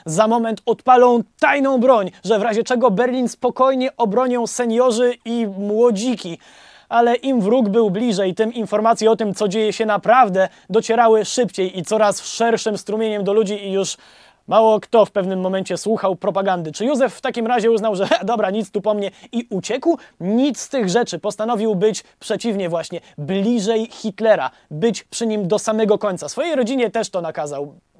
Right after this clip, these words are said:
ale nie pytał jej o zdanie, to nie miało znaczenia. Goebbelsowie zamieszkali w bunkrze z Hitlerem, Ewą Braun i ich świtą. Opuszczony przez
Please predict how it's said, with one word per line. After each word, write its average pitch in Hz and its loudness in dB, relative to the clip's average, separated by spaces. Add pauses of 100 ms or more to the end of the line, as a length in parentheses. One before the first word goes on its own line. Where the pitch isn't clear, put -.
ale 214 -6
nie 214 -6
pytał 208 -4
jej 165 -6
o 156 -4
zdanie, 139 -12
to 170 -12
nie 170 -10
miało 123 -12
znaczenia. 98 -20 (760)
Goebbelsowie 247 2
zamieszkali 254 0
w 175 -4
bunkrze 233 0
z - -14
Hitlerem, 233 -2
Ewą 226 -2
Braun 220 4
i 220 -10
ich - -8
świtą. 196 -8
Opuszczony 240 -4
przez 233 -2